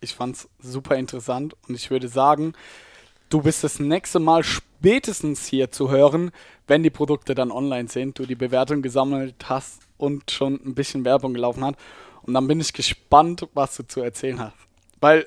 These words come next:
unser Ziel ist ja auch irgendwie dein, äh, Weg jetzt zum erfolgreichen Amazon-Seller hier zu dokumentieren in unserem Podcast. Auch vielleicht einen Einblick zu geben, den man so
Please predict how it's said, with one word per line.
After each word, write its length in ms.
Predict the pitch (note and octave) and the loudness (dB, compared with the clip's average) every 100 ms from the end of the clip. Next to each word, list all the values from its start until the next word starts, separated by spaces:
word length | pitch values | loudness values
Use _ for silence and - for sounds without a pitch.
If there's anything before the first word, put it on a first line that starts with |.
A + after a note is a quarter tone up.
| _ - | _ -2
unser 260 | F3+ F3+ | 6 6
Ziel 200 | - F3 | 6 2
ist 180 | D#3+ - | 2 2
ja 320 | C3+ C3 C3+ - | 4 4 2 0
auch 260 | B2+ A#2 - | -2 -2 -6
irgendwie 340 | C3+ C3 B2+ B2+ | -6 -4 -4 -2
dein, 380 | B2 A#2+ B2 | -2 -2 -4
äh, 240 | A#2+ A#2 A2+ | -4 -4 -4
Weg 300 | B2+ C3+ B2+ | -2 -2 -2
jetzt 320 | B2 - - _ - - | -4 -4 -12 _ -20 -20
zum 180 | - D3 | -2 0
erfolgreichen 640 | C3+ - C3 C3 B2+ - B2+ | 2 2 2 2 0 0 -4
Amazon-Seller 680 | C3+ C3+ - C3 B2+ B2+ A#2+ | -2 -2 -2 -4 -2 -2 -2
hier 260 | C3+ C3 | -2 -4
zu 160 | - B2+ | -4 -2
dokumentieren 680 | C#3 - C#3 C3+ - D#3 D#3 | 0 0 -2 -2 0 0 0
in 160 | E3 | -2
unserem 280 | D#3 D3 D3+ | -2 -2 2
Podcast. 580 | D#3 - D3+ D3+ - - - - - - | 2 4 2 0 -4 -16 -20 -20 -12 4
Auch 280 | C#3 C#3+ - - _ _ _ | 6 6 0 -18 _ _ _
vielleicht 380 | - D3 E3 | 4 4 4
einen 80 | D#3+ | 0
Einblick 360 | D3 E3+ D#3 - | 0 0 -2 -4
zu 140 | D3 | -2
geben, 500 | C#3+ D#3 C#3+ D3+ D#3 _ _ _ - | 2 2 0 -4 -8 _ _ _ -2
den 100 | C#3+ | 2
man 160 | C#3+ C3+ | 2 2
so 460 | D#3 D#3 E3 - | 4 6 6 2